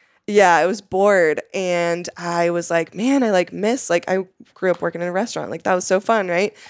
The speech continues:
Or, like, "I grew up working in sports. That was so fun." And so all of a sudden I'm like, "Okay, well, what's next?" And also, like, staying in my hometown at that age, like, everyone had gone to San Francisco or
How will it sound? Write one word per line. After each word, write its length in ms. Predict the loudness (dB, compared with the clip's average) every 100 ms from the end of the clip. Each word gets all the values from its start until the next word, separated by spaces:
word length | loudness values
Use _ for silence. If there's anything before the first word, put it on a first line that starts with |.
| -8
Or, 140 | 2 2
like, 180 | 2 -2
"I 40 |
grew 160 | -4 -2
up 80 |
working 180 | -2 -4
in 80 | -6
sports. 320 | -2 -2 -2
That 140 | -2 -2
was 100 | 0
so 160 | -2
fun." 480 | 0 0 0 -2 -8 -18 -20 -14 -4
And 200 | -4 2
so 160 | 4
all 140 | 6 4
of 40 |
a 40 |
sudden 260 | 0 -4 -4
I'm 80 | -4
like, 220 | -4 -6
"Okay, 260 | -6 -4 -2
well, 400 | -2 -2 -2 _ _ _ _
what's 260 | 0 0 2
next?" 320 | -6 -6 -8 -2
And 100 | 0
also, 300 | 0 -2 -2
like, 320 | -2 -4 -10 _ _ _ -14
staying 460 | -8 0 2 2 0
in 100 | -2
my 140 | -2
hometown 720 | 0 -2 -2 -2 -2 -2 -4 -10 -20 -12 0
at 160 | 0
that 160 | 2 2
age, 300 | 2 -2 -2
like, 320 | -2 -2 _
everyone 380 | 0 0 0 0
had 100 | -2
gone 200 | -4 -6
to 60 | -6
San 180 | -8 -8
Francisco 500 | -10 -12 -8 -6
or 100 | -4